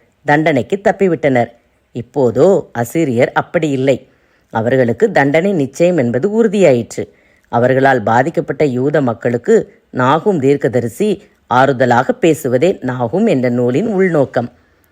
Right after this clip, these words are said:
சரி, இது வரலாறு. இன்று நாம் இதில் என்ன கற்றுக்கொள்கிறோம்?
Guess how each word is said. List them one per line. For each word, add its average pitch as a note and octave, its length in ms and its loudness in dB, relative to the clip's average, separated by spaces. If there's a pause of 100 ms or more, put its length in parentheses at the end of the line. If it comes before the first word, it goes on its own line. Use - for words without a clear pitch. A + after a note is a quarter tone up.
(140)
சரி, C#3+ 500 0 (340)
இது C3 240 0
வரலாறு. C#3+ 640 2 (440)
இன்று G3 280 0
நாம் E3+ 280 2
இதில் E3 280 0
என்ன E3 300 2
கற்றுக்கொள்கிறோம்? D3 840 0